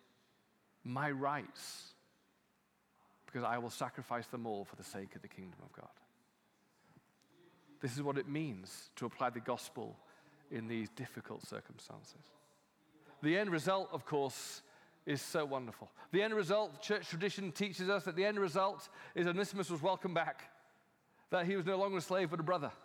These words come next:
that the kingdom of God came, that he was welcomed back, and suddenly the light that was once in the darkness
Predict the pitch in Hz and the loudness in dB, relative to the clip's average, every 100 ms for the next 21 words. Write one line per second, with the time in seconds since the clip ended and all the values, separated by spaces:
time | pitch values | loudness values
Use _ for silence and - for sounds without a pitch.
0 | - - - - - - 185 190 226 214 | -20 -20 -20 -20 -20 0 2 4 2 2
1 | 196 165 185 160 185 185 175 117 - - | 2 4 2 2 2 2 2 -4 -10 -20
2 | - - - - 185 180 196 165 208 190 | -20 -20 -6 2 2 4 2 4 4 4
3 | 185 190 185 180 156 208 185 190 180 - | 2 2 2 -2 -2 -2 0 0 0 -4
4 | - - 170 185 175 202 220 156 202 180 | -16 -4 2 2 4 4 4 2 0 0
5 | 165 196 170 160 156 180 175 160 143 - | 0 0 0 -2 4 4 4 0 -2 -6
6 | - | -12